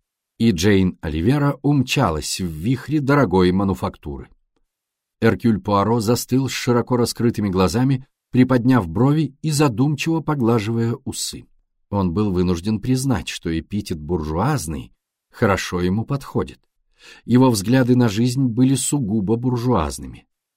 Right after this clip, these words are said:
Однако это слово, презрительно брошенное и изысканно одетой Джейн Оливера,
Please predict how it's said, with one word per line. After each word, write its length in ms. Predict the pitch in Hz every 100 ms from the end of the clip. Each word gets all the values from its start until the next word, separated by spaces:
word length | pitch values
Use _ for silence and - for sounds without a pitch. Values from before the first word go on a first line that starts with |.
| _ _
Однако 480 | 104 87 90 90 -
это 220 | 85 -
слово, 480 | 80 - 95 120 73
презрительно 800 | 67 90 92 80 110 113 92 92
брошенное 720 | 82 104 110 - 90 87 85
и 180 | 87 90
изысканно 680 | 82 104 120 - 98 92 90
одетой 420 | 78 110 117 95
Джейн 420 | 80 82 107 98
Оливера, 580 | 95 82 82 123 139 135